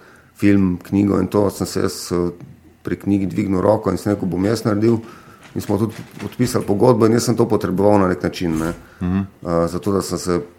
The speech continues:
Speaker 1: začel, eh, ukvarjati s, eh, s pisanjem, ker če ne
Speaker 2: Aha,
Speaker 1: bi bilo
Speaker 2: to
Speaker 1: te
Speaker 2: vas je prisililo
Speaker 1: Ja,
Speaker 2: potem
Speaker 1: če
Speaker 2: na
Speaker 1: ne bi
Speaker 2: nek
Speaker 1: bilo te
Speaker 2: način.
Speaker 1: zunanje prisile, preprosto s-, ne bi,
Speaker 2: Aha,
Speaker 1: ne.
Speaker 2: aha.
Speaker 1: Takrat sem pa pač moral, ne, in ker sem moral, sem že, eh, sproti za-,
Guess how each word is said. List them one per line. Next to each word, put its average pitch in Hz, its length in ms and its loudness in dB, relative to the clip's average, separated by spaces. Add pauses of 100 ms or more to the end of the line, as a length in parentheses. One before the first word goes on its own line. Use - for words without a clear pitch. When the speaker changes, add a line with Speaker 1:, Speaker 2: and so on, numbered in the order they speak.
(360)
Speaker 1:
začel, 104 360 2
eh, - 680 -8 (280)
ukvarjati 85 420 0
s, - 160 -12
eh, - 60 -8 (160)
s 76 120 -6
pisanjem, 82 460 -2
ker 82 180 -4 (360)
če - 140 -6
ne 101 80 8
Speaker 2:
Aha, 127 80 8
Speaker 1:
bi 101 40 6
bilo 107 120 6
Speaker 2:
to 156 80 10
Speaker 1:
te 135 60 10
Speaker 2:
vas 127 120 8
je - 80 10
prisililo 120 480 8
Speaker 1:
Ja, 170 140 10
Speaker 2:
potem 127 140 10
Speaker 1:
če 98 60 6
Speaker 2:
na 135 40 8
Speaker 1:
ne 147 60 10
bi - 20 10
Speaker 2:
nek 143 80 6
Speaker 1:
bilo 143 120 10
te 147 120 6
Speaker 2:
način. 131 80 8
Speaker 1:
zunanje 135 340 8
prisile, 127 420 6
preprosto 120 500 4
s-, - 160 -6
ne 98 200 6
bi, 104 100 0
Speaker 2:
Aha, 98 80 2
Speaker 1:
ne. 87 180 0 (220)
Speaker 2:
aha. 92 140 -6 (120)
Speaker 1:
Takrat 131 280 4
sem 127 140 6
pa 107 240 8 (1000)
pač - 360 -2
moral, 123 440 8
ne, 127 160 6
in 127 160 6
ker 120 140 2
sem 107 160 0
moral, 123 280 4
sem 107 180 0
že, 110 360 4 (560)
eh, - 80 -6 (340)
sproti 123 560 2
za-, 90 160 -2